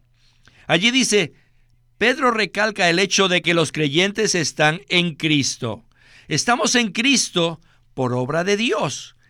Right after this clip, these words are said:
y mediante nuestra fe y nuestro bautismo. Esto produce una unión orgánica con el Dios triuno y nos hace un solo espíritu con el Señor".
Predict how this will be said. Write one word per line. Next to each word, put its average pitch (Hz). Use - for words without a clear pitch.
y 185
mediante 151
nuestra 135
fe 220
y 175
nuestro 156
bautismo. 120
Esto 208
produce 214
una 175
unión 165
orgánica 135
con 131
el 127
Dios 135
triuno 147
y 139
nos 127
hace 139
un 185
solo 175
espíritu 131
con 123
el 117
Señor". 127